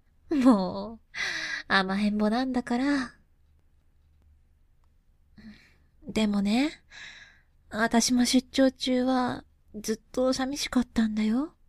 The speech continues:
<laughs> だから、今日はいっぱい抱っこしてね。あ。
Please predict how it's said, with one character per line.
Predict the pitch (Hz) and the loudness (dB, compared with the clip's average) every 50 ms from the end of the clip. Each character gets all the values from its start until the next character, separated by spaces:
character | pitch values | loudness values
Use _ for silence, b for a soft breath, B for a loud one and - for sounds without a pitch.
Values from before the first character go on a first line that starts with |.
| _ _ - - - _ _ _ _ _ _ _ _ _ - _ _ _ _ _ _ _ _ _ _ _ _ _ _ _ _ _ _ _ _ _ _ _ - | _ _ -20 -20 -20 _ _ _ _ _ _ _ _ _ -20 _ _ _ _ _ _ _ _ _ _ _ _ _ _ _ _ _ _ _ _ _ _ _ -2
<laughs> | 302 262 254 - - - - _ _ _ _ _ _ - - | -2 0 0 -2 -8 -14 -20 _ _ _ _ _ _ -10 -2
だ | 240 214 226 | 0 0 0
か | - 220 208 | 2 2 2
ら、 | 214 220 208 - B B B B B B B B B B | 4 2 2 0 B B B B B B B B B B
今 | - 277 277 | 0 2 4
日 | 262 | 6
は | 240 226 | 4 4
い | 226 233 247 262 277 285 | 4 2 2 0 0 0
っ | 294 - _ - | -2 -6 _ 2
ぱ | - 294 302 | 4 4 4
い | 302 | 6
抱 | 302 320 330 330 | 4 2 2 2
っ | - | 0
こ | - 254 | 0 0
し | - - | 2 4
て | - 254 226 | 4 4 4
ね。 | 226 247 285 339 - _ _ _ _ _ _ _ _ _ _ _ _ _ _ _ _ _ _ _ _ _ _ _ _ _ _ _ _ _ _ _ _ _ _ _ _ _ _ _ _ _ _ _ _ _ _ _ _ _ _ _ _ _ _ _ _ _ _ _ _ _ _ _ _ _ _ _ - | 4 2 2 2 -2 _ _ _ _ _ _ _ _ _ _ _ _ _ _ _ _ _ _ _ _ _ _ _ _ _ _ _ _ _ _ _ _ _ _ _ _ _ _ _ _ _ _ _ _ _ _ _ _ _ _ _ _ _ _ _ _ _ _ _ _ _ _ _ _ _ _ _ -2
あ。 | - 311 320 - - | 2 2 2 2 0